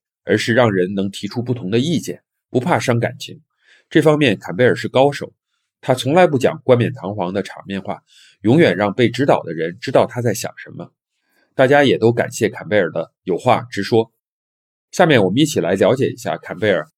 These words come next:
关于如何建立信任边界的经验和做法。坎贝尔的第一条原则是，只指点可教之才，也就是他只指导愿意接受指导的人。可教之才的特征包括诚实和谦卑、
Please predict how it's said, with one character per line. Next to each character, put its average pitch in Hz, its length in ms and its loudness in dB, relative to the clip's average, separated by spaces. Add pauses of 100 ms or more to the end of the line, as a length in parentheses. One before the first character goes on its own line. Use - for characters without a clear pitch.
(240)
关 127 160 4
于 123 80 6
如 120 240 4
何 123 180 4
建 120 200 2
立 98 100 -2
信 - 160 -8
任 95 140 -6
边 117 200 0
界 117 120 -2
的 160 100 -8
经 131 220 -2
验 101 120 4
和 98 120 -10
做 139 180 -2
法。 - 100 -12 (600)
坎 110 160 0
贝 147 100 4
尔 131 80 4
的 98 120 2
第 131 100 0
一 139 80 6
条 110 160 4
原 90 160 -2
则 92 160 -2
是， 85 260 -10 (680)
只 110 140 -4
指 127 200 4
点 117 200 4
可 92 180 -4
教 135 240 4
之 95 140 -8
才， - 120 -16 (920)
也 110 160 4
就 131 120 6
是 117 300 0 (220)
他 190 100 4
只 190 240 -2
指 165 220 4
导 92 240 6
愿 185 200 6
意 107 120 -2
接 117 180 2
受 101 180 0
指 95 160 -8
导 92 160 -2
的 82 120 -14
人。 - 100 -18 (840)
可 117 160 4
教 185 180 6
之 165 140 2
才 101 200 2
的 104 120 4
特 127 180 0
征 120 240 2 (260)
包 143 140 6
括 139 160 2
诚 117 260 -6
实 - 200 -4
和 107 120 -2
谦 127 280 -2
卑、 127 240 0